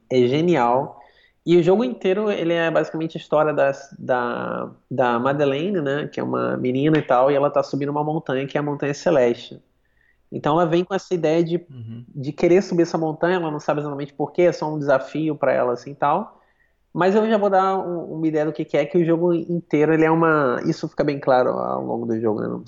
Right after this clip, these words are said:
Speaker 1: né, nada muito avançado, mas é, o jogo inteiro é uma grande metáfora, é, de,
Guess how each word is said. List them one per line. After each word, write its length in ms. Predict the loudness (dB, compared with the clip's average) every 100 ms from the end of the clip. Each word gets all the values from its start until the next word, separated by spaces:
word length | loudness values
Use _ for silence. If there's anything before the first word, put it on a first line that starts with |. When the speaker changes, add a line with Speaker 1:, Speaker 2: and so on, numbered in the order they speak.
| -8
Speaker 1:
né, 300 | -4 -4 -2
nada 280 | 0 0 0
muito 200 | 0 0
avançado, 480 | -2 0 2 2 2
mas 260 | 0 2
é, 280 | 2 0 -4 _ _ _ -10
o 80 | -2
jogo 180 | 2
inteiro 360 | 2 2 2 2
é 40 |
uma 160 | 2 0
grande 580 | 0 0 -2 0 -2 -2
metáfora, 840 | 0 -2 0 0 0 -4 -8 -8 -12 _ _
é, 480 | -12 -10 -8 -8 -10 -12 _ _ _
de, 720 | -10 -4 0 2 2 0 -2